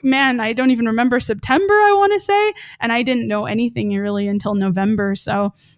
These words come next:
it was a long haul. Um, I kinda felt like I was applying to college all over again. <laughs> Um, but, uh, yeah, really grateful I did it.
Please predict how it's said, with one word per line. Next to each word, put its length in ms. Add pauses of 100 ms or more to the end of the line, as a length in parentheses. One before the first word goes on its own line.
(440)
it 60
was 160
a 40
long 520
haul. 680
Um, 340
I 100
kinda 220
felt 160
like 140
I 80
was 140
applying 320
to 60
college 400
all 160
over 200
again. 200
<laughs> 380 (580)
Um, 500
but, 260 (320)
uh, 300
yeah, 180
really 280
grateful 320
I 100
did 160
it. 240